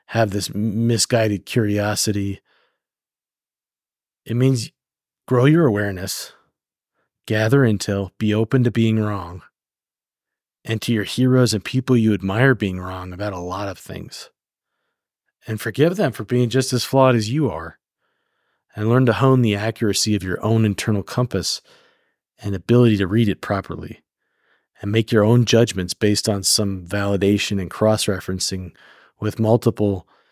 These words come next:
quote-unquote trusted sources. And just don't forget to think your own thoughts.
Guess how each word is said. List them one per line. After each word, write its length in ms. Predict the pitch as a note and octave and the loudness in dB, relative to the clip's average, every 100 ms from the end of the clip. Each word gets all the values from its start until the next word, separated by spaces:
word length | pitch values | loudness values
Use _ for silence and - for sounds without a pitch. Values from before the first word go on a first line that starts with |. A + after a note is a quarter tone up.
| _ _ _ | _ _ _
quote-unquote 540 | A2+ A2 G2+ - G#2+ | -2 0 0 0 0
trusted 440 | - A2+ G2+ F#2+ - | 0 -2 -2 -6 -2
sources. 640 | B2+ C#3 - F2+ E2+ - _ _ _ _ _ _ _ _ _ _ _ _ _ _ _ _ _ _ _ _ _ _ _ _ _ _ _ _ _ _ _ B2 | 4 4 2 -4 -8 -10 _ _ _ _ _ _ _ _ _ _ _ _ _ _ _ _ _ _ _ _ _ _ _ _ _ _ _ _ _ _ _ -6
And 100 | A#2+ | -4
just 160 | C#3+ | 0
don't 180 | F3 F3+ | 0 2
forget 260 | F#3+ F3 - | 2 2 2
to 80 | |
think 260 | A#2+ D#3 D#3 | 2 2 4
your 120 | C3 | 4
own 160 | C3 A#2+ | 4 2
thoughts. 600 | - G2 F2+ - - | -2 -4 -4 -6 -14